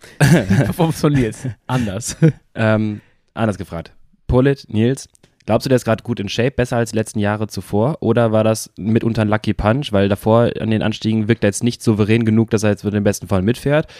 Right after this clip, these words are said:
Speaker 1: Fährt das Ding nachher auf, auf zwei rein? Glaubst du, er hat trotzdem gutes Bein dran? Weil es sah ja schon souverän aus. Er wusste selber, dass das Ding nicht gewinnt, muss man sagen. Deswegen hat er es von vorne weggezogen. Glaubst du, der ist gut drauf? Oder, äh,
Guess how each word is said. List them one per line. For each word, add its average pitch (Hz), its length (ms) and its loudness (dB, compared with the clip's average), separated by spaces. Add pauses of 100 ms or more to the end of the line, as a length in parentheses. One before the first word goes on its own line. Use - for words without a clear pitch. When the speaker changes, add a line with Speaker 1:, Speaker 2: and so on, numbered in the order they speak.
(160)
Speaker 1:
Fährt 113 140 -2
das 113 140 -2
Ding 113 300 -2
nachher 107 260 0
auf, 98 160 -2
auf - 240 -10
zwei 101 260 0
rein? 127 300 -2
Glaubst 110 320 -2
du, 120 180 2
er 104 160 0
hat 110 180 -4
trotzdem 117 300 0
gutes 110 240 -8
Bein 104 280 -2
dran? 127 180 0
Weil 104 180 2
es 104 140 -10
sah 107 100 -4
ja 113 140 0
schon 113 120 -6
souverän 101 300 -4
aus. 120 160 2 (180)
Er 110 140 0
wusste 117 180 2
selber, 110 220 2
dass 107 80 0
das 101 40 -8
Ding 110 100 0
nicht 107 120 -4
gewinnt, 110 280 0
muss 139 120 -2
man 139 120 0
sagen. 139 300 0
Deswegen 110 200 -2
hat 107 80 0
er 107 80 0
es 104 120 -6
von 107 160 -2
vorne 107 360 2
weggezogen. 131 540 -4 (480)
Glaubst 110 180 0
du, 120 40 -2
der 117 60 6
ist 107 60 -6
gut - 140 -8
drauf? 110 260 2
Oder, 107 800 -2
äh, - 260 -20